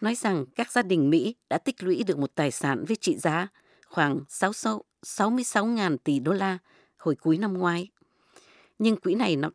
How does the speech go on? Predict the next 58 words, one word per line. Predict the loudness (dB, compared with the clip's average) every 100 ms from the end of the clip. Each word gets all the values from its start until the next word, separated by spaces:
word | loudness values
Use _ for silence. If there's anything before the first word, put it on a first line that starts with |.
| -2
cũng | 2
nói | 2 0
rằng | 0 -2 -4 -14 -20
số | -2 -2
tiền | 2 0
đó | 0 -2 -2
chỉ | 0
mới | 0 2
bằng | 0 0 -2
bốn | -2 -2 -2
mươi | -2
lăm | -4
phần | -2 -2
trăm | 0 0 -2 -6 -18 _ _
tổng | 0 0
số | -2 -4
tài | -2 -4
sản | -2 0 0 -2
mà | -4
các | -4 -2
gia | 0
đình | 2 4
Mỹ | 4 2
đã | -2
tích | -4 -4 -2
lũy | 0 0 -6 _ _ _ -4
vào | 0
năm | 0 -2
hai | -4 -2
nghìn | -2 -2
lẻ | -4
bảy | 0 -2 -2 -12 _ _ -20 _
và | -2
những | 2 0
tháng | 0 -2 -2 -6
trước | -6 -8
cuộc | -6 -8 -4
suy | -6
thoái | -4 -4 -2
nghiêm | -2 -2
trọng | -2 -2 0
nhất | -2 -2 -12 -20 _ 2
từng | 2
xảy | 2 -2
ra | 0 -2
tại | -2 -4
Hoa | -4 -2
Kỳ | 0 0 0
kể | 0
từ | 0 0
những | 0 0
năm | -2 -4 -8 _ _ _
một | 2
nghìn | 4 4
chín | 2 -4
trăm | -2 -2 0
ba | 0
mươi. | 2 2 0